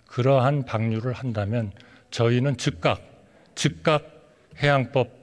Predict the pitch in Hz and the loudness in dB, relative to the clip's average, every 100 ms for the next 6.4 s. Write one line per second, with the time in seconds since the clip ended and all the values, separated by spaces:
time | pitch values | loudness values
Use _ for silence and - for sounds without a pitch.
0 | - - _ _ _ _ _ - 113 - | -20 -20 _ _ _ _ _ -4 -4 -2
1 | - 123 123 113 123 - 110 113 127 107 | 0 0 0 -2 -4 -2 -4 -2 -6 -4
2 | 110 - 101 87 - - - 143 147 143 | -6 -4 -4 -6 -20 -20 -14 -2 0 0
3 | 127 107 113 131 127 - - - _ 123 | 0 0 0 0 -2 -6 -20 -20 _ -2
4 | 135 127 117 113 - - 117 101 98 131 | 0 -2 -2 -8 -10 -8 -4 -4 -4 -8
5 | 160 - _ _ - 117 - 147 147 113 | -10 -20 _ _ -4 -4 -2 0 2 0
6 | - 113 131 139 | 0 0 2 0